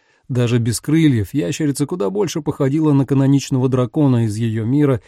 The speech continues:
чем грозное чудовище Норклифа. Эх, была бы сейчас здесь жерть, она быстро доставила бы Грейс куда нужно. «И как мне теперь попасть в Орблин?» — спросила она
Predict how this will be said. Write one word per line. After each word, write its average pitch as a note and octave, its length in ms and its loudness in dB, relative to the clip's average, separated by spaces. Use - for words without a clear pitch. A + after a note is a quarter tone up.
чем D3 200 2
грозное C#3 460 4
чудовище A#2+ 520 0
Норклифа. G#2+ 680 -4
Эх, E3+ 500 -2
была B2 320 -2
бы F#3+ 80 -2
сейчас C3+ 380 2
здесь A2 320 0
жерть, A#2 800 -2
она F3+ 360 -8
быстро F3+ 460 -4
доставила C3+ 540 0
бы A#2+ 120 0
Грейс A#2 380 0
куда A2+ 260 -2
нужно. G2+ 540 -4
«И A#2 120 -10
как - 320 -6
мне F#3 120 -6
теперь D3 300 -8
попасть C3 460 -8
в G2+ 120 -6
Орблин?» — E3+ 460 -12
спросила B2+ 720 -2
она C3 300 0